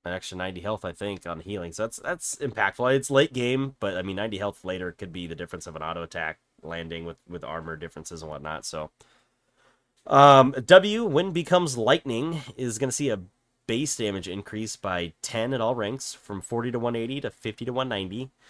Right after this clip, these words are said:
It's also gonna see a ten percent A D ratio buff from eighty to ninety percent A D.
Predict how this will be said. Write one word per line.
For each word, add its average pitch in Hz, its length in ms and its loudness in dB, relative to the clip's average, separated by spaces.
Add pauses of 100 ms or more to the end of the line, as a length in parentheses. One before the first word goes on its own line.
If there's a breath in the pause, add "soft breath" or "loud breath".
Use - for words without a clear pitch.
(200 loud breath)
It's - 100 -2
also 139 180 6
gonna 143 100 0
see 127 180 0
a 110 60 2
ten 139 380 -2
percent 127 640 -4
A 123 160 -6
D 110 260 -6
ratio 90 460 -4
buff 82 500 -4
from 87 380 -10
eighty 107 300 -6
to - 140 -10
ninety 95 340 -4
percent 92 280 -10
A 87 100 -8
D. 90 320 -10